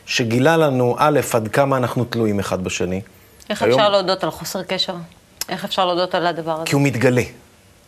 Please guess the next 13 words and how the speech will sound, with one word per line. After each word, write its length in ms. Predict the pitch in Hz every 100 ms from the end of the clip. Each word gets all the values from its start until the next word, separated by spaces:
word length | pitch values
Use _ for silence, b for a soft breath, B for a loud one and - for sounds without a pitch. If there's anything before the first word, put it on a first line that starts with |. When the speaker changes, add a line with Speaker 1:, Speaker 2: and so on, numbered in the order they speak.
| _ _ _ -
Speaker 1:
בעל 200 | 131 151
הסולם 400 | - 127 135 139
כותב 340 | 120 143 143
על 80 | 143
זה, 140 | 139
"שמח 580 | - - 120 151 165 -
אני 180 | 143 139
בהתגלות 600 | 123 120 104 113 123 123
הרשעים." 600 | 104 98 - 101 92 87 -
מתגלה 540 | 101 98 104 120 165
בנו 340 | 147 151 151
בעצם 440 | 131 123 123 127 113
הר-, 140 | 104